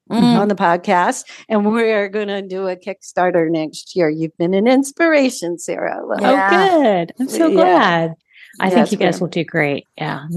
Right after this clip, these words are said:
Speaker 3: Nonfiction seems to do so well on Kickstarter. So
Speaker 1: It really does. It does.
Speaker 2: Yeah.
Speaker 1: Well, I love that, um, your quick starter to understanding genre, 'cause I just think that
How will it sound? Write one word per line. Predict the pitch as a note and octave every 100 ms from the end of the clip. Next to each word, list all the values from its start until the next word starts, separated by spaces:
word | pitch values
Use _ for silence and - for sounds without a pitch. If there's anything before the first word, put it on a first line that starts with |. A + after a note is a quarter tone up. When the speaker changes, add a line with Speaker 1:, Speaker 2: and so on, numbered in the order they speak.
| G3
Speaker 3:
Nonfiction | A3 A#3+ G3 - G3
seems | - F#3
to | E3+
do | D#3+
so | D#3 - F3
well | F3 D#3 D3+ D#3+ - -
on | D3+
Kickstarter. | D3+ D3+ - - - -
So | - - - -
Speaker 1:
It | G3+
really | G#3+ G3+ G3+
does. | F3 E3 C#3+ - _ _
It | F#3
does. | F3+ F3 D#3 F3
Speaker 2:
Yeah. | F3 - - - - _
Speaker 1:
Well, | G#3 F3+ -
I | C4+ E4 D#4+
love | A#3+ G3+ G3 F#3+ F#3
that, | F#3+ F#3 - F#3
um, | F#3+ F3 E3 G#3 _ _ _ _ _ _ _ _ - -
your | G3 G3+
quick | G3 B3+ G3+
starter | - G#3+ G3
to | F#3+ -
understanding | G3 F#3+ G3 - G3+ F3+ F3 E3
genre, | F#3 F#3+ G3+ E3+ -
'cause | - G#3
I |
just | A#3+ F#4+ -
think | G4 G4+ F4
that | -